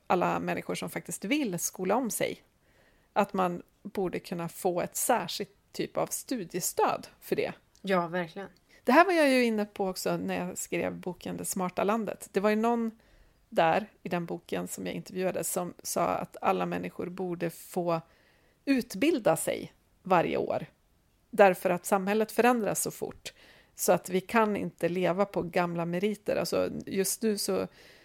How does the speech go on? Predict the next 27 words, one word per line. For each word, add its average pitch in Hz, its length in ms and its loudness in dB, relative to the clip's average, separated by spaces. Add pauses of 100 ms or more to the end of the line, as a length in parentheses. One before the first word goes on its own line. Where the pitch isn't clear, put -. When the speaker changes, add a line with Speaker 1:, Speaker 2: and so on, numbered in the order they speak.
(120)
Speaker 1:
så - 140 2
pluggar 220 340 6
ju 262 100 10
bara 190 240 8
människor 156 420 0
i 170 80 -4
princip. 160 420 -4
Liksom, 170 500 -6
man 190 220 -2
går 180 200 2
färdigt 170 340 -2
grundskolan 240 800 0
och - 140 -4
sen 185 180 -4
går 185 140 -2
man 180 160 -4
ett 170 160 -6
par 180 140 -2
år, 185 360 -2
kanske 185 260 -6
på - 100 -6
högskola, 180 680 0
och - 160 -6
sen 165 160 -4
börjar 170 160 -2
man 165 140 -4
jobba. 220 440 4